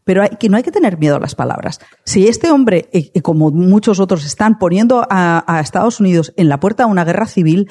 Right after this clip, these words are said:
este documental tenía que dirigirse hacia esa pregunta. Entonces, a, eh, yo creo que es un poco como "no hay más preguntas, señoría". El, porque lo más importante es hacia dónde llega América. Hoy sí que también en la rueda de prensa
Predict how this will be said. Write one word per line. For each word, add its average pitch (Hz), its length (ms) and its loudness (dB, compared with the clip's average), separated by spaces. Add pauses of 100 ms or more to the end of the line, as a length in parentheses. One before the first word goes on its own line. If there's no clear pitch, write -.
(380)
este 254 480 0
documental 170 800 0 (120)
tenía 202 300 2
que 294 120 0
dirigirse 254 680 -2
hacia 175 260 0
esa 214 160 -4
pregunta. 226 600 0 (320)
Entonces, 185 480 0
a, 156 180 -2
eh, 156 140 0 (260)
yo 160 180 0
creo 190 280 0
que 170 260 -2
es 160 140 -2
un 185 80 0
poco 202 260 2
como 185 180 0
"no 156 80 4
hay 156 60 2
más 180 160 0
preguntas, 196 420 0
señoría". 175 580 0 (100)
El, 165 260 2
porque 156 280 -2
lo 143 80 2
más 156 180 0
importante 226 420 0
es 247 60 0
hacia 190 280 0
dónde 214 240 0
llega 240 200 0
América. 240 480 0
Hoy 220 160 2
sí 214 160 -4
que 214 100 -2
también 208 240 0
en 190 100 2
la 190 80 0
rueda 190 180 2
de 190 60 0
prensa 208 320 -2